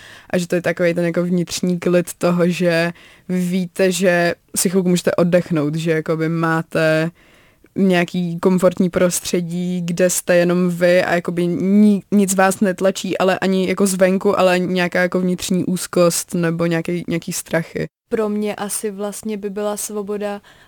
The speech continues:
Speaker 2: být právě odproštěná od všech jako systémů, předsudků, stereotypů, moc být prostě otevřeně taková, jaká bych chtěla být, což nám asi ještě teda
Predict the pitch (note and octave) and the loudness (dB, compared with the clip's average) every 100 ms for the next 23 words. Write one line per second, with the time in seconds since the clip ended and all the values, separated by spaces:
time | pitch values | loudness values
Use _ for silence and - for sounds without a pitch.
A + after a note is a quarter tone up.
0 | - A3 - G#3+ G#3 G3+ G#3 G#3 A3 G#3 | -8 -8 -6 -4 -4 -4 -6 -6 -8 -8
1 | - A3+ G#3 F#3+ G3 - A3 G#3 G#3 G#3+ | -8 -6 -4 -6 -8 -8 -10 -8 -10 -10
2 | G3+ A3 - - A3 G#3 G#3 G3+ - A3+ | -8 -8 -8 -6 -4 -4 -6 -8 -8 -8
3 | - A#3 G3+ - G3+ F#3+ - A3 A3 G#3 | -8 -10 -12 -14 -14 -12 -8 -6 -4 -4
4 | G3+ G#3 G#3 G#3 G3 - - A3 G3+ G#3+ | -6 -8 -6 -8 -8 -14 -8 -6 -4 -8
5 | - G3+ - G3+ F#3+ G#3 G#3 G#3 G#3+ G#3 | -8 -10 -8 -6 -6 -8 -8 -8 -8 -8
6 | G3+ G3+ G3+ G3+ G3+ G3 G3 G3+ F#3+ G#3 | -8 -10 -10 -8 -8 -8 -8 -10 -8 -10
7 | - - G3+ G3+ F#3+ G3 _ - - _ | -12 -10 -8 -8 -10 -12 _ -20 -20 _
8 | - C4+ C4 B3+ A#3+ - A3 - G3+ - | -6 -4 -4 -4 -6 -6 -8 -6 -8 -8
9 | - G#3+ G#3 G3+ | -10 -10 -8 -10